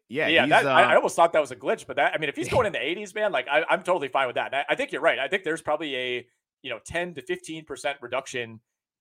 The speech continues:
Speaker 2: uh, you know, in his numbers across the board. But, you know, for a guy that when healthy has been a top forty guy, I, I think,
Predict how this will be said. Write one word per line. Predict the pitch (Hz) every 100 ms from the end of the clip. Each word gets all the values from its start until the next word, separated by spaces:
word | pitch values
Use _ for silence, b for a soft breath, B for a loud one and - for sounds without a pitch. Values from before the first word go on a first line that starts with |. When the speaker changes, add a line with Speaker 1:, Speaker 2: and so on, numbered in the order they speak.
| _
Speaker 2:
uh, | 131 113 113 117
you | 135
know, | 127
in | 135
his | 127 113
numbers | 143 147 131
across | - 139 -
the |
board. | 117 147 180 117
But, | 123 120 120 _ _ _ _
you | 190
know, | 143
for | 180 165
a |
guy | 165 165
that | 160 143
when | 147
healthy | 143 147 151
has | 131
been | 117 120
a |
top | 113 131 -
forty | 139 135 123
guy, | 117 113 117
I, | 110 123 127 123
I |
think, | 139